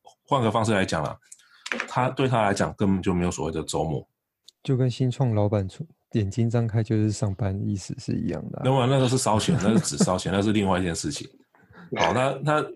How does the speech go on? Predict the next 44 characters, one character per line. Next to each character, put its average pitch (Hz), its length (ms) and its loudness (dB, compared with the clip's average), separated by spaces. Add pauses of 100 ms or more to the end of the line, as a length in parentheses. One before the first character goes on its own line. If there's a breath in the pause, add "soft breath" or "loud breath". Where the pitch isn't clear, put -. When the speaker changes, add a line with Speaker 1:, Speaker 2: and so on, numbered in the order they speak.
Speaker 1:
不 147 100 2
管 104 180 0
眼 85 120 -2
睛 98 180 2
打 78 140 2
开 95 120 2
或 95 80 2
闭 95 200 -2
起 - 100 -8
来， - 80 -8
他 85 100 -2
就 90 60 0
是 90 80 0
烧 73 180 -2
钱。 - 220 -6 (640)
好， 90 80 -2
那 98 100 2
是 104 80 2
不 101 140 -2
太 92 220 0
一 87 40 0
样 90 120 0
的 82 80 -2
意 82 80 -2
思。 - 280 -8 (440)
好， 90 120 2 (160)
对 143 200 2
于 120 80 2
老 104 160 2
板 92 200 0
来 87 140 2
讲， 73 300 -2
二 110 100 2
十 - 140 0
四 92 120 2
小 87 200 -2
时 - 180 -6
都 85 220 0
是 92 100 -2
他 80 160 -2
的 78 100 -4
工 76 200 -6
作 71 120 -2
天。 - 240 -12